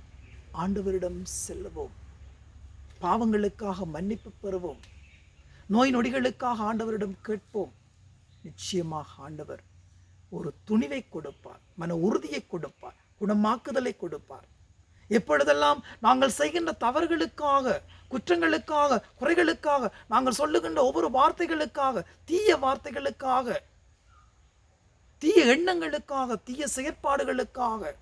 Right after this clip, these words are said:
ஆண்டவரிடம் சென்று மன்னிப்பு கேட்கின்ற பொழுது, ஆண்டவர்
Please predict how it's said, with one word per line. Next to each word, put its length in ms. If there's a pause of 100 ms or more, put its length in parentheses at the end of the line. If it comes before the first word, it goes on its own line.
(440)
ஆண்டவரிடம் 580 (340)
சென்று 360
மன்னிப்பு 600
கேட்கின்ற 420 (100)
பொழுது, 380 (420)
ஆண்டவர் 560